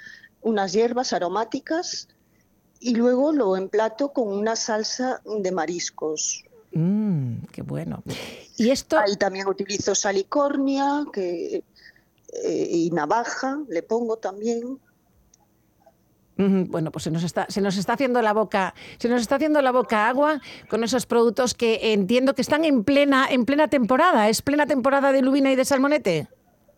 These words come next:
Speaker 1: Eh, septiembre, sí, sí.
Speaker 2: Ujú.
Speaker 1: La, o sea, eh, la lubina, em,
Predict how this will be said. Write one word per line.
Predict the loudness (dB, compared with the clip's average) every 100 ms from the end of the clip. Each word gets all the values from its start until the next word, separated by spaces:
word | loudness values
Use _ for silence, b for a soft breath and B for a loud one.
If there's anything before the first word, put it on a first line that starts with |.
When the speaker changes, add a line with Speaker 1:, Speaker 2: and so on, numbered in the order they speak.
| _ _ -14 -2
Speaker 1:
Eh, | 2 2 2 0
septiembre, | -2 -4 -4 -2 0 2 2 2 2
sí, | -2 -6 -6
sí. | -8 -8 -6 -8 _ _ _ _ -2
Speaker 2:
Ujú. | 2 2 0 B B B B B _ _ -20 -20 _ _ _ -6 0
Speaker 1:
La, | 2 2
o |
sea, | 0 -2 -2 -4 -8 -4 -2
eh, | 0
la | 0
lubina, | -2 -2 -2 -2 -2 -2
em, | -6